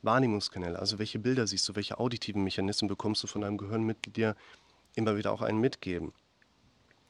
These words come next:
Und ein abschließender Gedanke dazu. Es geht vom Veränderungskern her weniger um etwas Konfrontatives,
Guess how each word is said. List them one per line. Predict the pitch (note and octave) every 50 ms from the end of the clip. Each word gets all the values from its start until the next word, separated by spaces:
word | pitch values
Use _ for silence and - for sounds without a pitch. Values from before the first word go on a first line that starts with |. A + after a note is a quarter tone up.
| - _ -
Und | A2 A2 A#2 C3+ D3+ D3+ - - - - - - - - - _ - - _ -
ein | - A2 A#2 A2+
abschließender | A2+ A#2 - - - A#2 A2+ A2 - A2 G#2 G2
Gedanke | G#2+ G2+ G2+ G#2 G2+ -
dazu. | F#2+ G#2 F#2+ G#2 A#2+ - - - - C3 C#3 C#3+ D3+ D3+ _ _ _ _ _ _ _ _ _ _ _ _ _ _ _ _ _ - _ _ _ _ _ _ _ _ _ _ _ -
Es | B2 - -
geht | - B2 A#2+ - - - - _ _ _ _ - -
vom | - - - A2+ A2 G#2+ G#2+ G#2 G#2 G#2 G2+ G#2 G#2+ - - _ _ _ _ -
Veränderungskern | - - A#2 G#2+ A#2+ D3 D#3+ D3+ A#2+ G#2+ G#2+ - - - - G2+ F#2 F#2+ F#2+
her | F#2+ F#2+ F#2 F2+
weniger | G#2 A2 A#2+ A#2+ A2+ G#2 G#2 G2+ -
um | G#2 G#2 G2+
etwas | - - - - G#2 G2 F#2+ - - - _
Konfrontatives, | - - - D3 C#3+ F3 - - - A2 G2+ F#2 - - F#2 - - - F#2+ F#2+ F#2+ A2 B2 C#3 - -